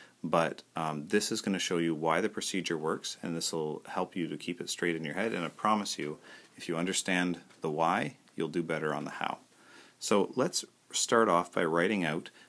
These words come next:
um, a couple of binomials that are gonna give us a complex trinomial. So remember that we have, um,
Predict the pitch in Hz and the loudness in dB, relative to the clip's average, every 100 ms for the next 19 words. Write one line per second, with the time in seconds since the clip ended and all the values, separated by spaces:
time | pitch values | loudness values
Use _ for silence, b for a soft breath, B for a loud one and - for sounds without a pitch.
0 | B - 80 78 78 - 85 - - 107 | B -4 -2 -2 -4 -8 -10 -10 -8 -4
1 | 143 143 123 120 107 85 82 85 85 82 | 0 2 2 4 4 2 2 0 -2 -2
2 | 85 90 76 113 120 95 - - - 85 | -2 -2 0 0 2 2 0 -6 -8 -6
3 | - 82 - 82 - - 85 82 78 - | -2 -2 -2 -6 -6 -2 0 0 -2 -6
4 | - B B B - - 82 80 - - | -10 B B B -6 0 0 0 -4 -2
5 | 92 104 101 87 82 87 82 98 92 90 | 2 4 4 4 2 2 2 2 2 0
6 | - B B B _ - 82 78 73 69 | -10 B B B _ -4 -2 0 -2 -6